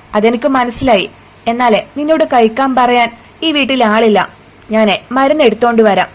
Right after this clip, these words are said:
നീ അകത്ത് പോയി ഇരിക്ക്." അങ്ങനെ പറഞ്ഞ് സച്ചി കിച്ചണിലോട്ട് പോവാണ്. അത് കണ്ട് ചന്ദ്രമതി, "മോളെ ശ്രുതി, ഇത്രയും നേരം അവള്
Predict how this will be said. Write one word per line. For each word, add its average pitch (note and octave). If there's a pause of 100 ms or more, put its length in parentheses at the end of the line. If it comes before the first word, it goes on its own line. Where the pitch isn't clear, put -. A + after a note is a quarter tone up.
നീ D4
അകത്ത് A#3+
പോയി C4
ഇരിക്ക്." G3 (400)
അങ്ങനെ G3+
പറഞ്ഞ് A#3
സച്ചി A#3 (460)
കിച്ചണിലോട്ട് D4
പോവാണ്. G#3+ (420)
അത് B3+
കണ്ട് D4
ചന്ദ്രമതി, A#3 (140)
"മോളെ G#3
ശ്രുതി, A3 (240)
ഇത്രയും A3+
നേരം B3+
അവള് A#3+